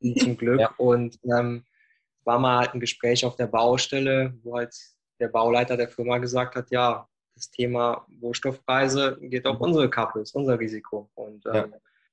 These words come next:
Speaker 1: ja, aber die haben für sich vorgesorgt, also die haben die Rohstoffe, soweit es ging, halt, die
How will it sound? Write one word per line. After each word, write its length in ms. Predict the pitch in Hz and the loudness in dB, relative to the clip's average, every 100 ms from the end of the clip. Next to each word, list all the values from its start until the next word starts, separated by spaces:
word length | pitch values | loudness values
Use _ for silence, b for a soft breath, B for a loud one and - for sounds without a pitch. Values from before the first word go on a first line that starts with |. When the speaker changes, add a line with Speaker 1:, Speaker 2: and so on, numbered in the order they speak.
| _ _ _ | _ _ _
Speaker 1:
ja, 360 | 104 110 107 - _ _ _ _ _ _ _ _ | 0 0 0 -6 _ _ _ _ _ _ _ _
aber 600 | 120 117 113 113 113 - 123 | -2 2 2 2 0 -2 -2
die 140 | 127 | 2
haben 260 | 127 131 127 | 4 2 0
für 140 | 127 | -4
sich 280 | 120 131 - | 0 0 0
vorgesorgt, 760 | - 135 151 147 151 156 160 127 | 2 2 2 0 0 0 -4 -10
also 200 | 117 117 | -10 -10
die 140 | 113 | -10
haben 360 | 117 120 117 - 120 | -10 -10 -14 -18 -14
die 120 | 120 | -8
Rohstoffe, 460 | 123 123 - 131 131 | -6 -4 -2 -4 -2
soweit 420 | 120 113 120 120 | -4 0 0 0
es 180 | 117 - | -4 -4
ging, 380 | 120 123 127 - | -4 -2 -4 -6
halt, 300 | 123 117 - | -6 -6 -6
die 160 | 120 | -10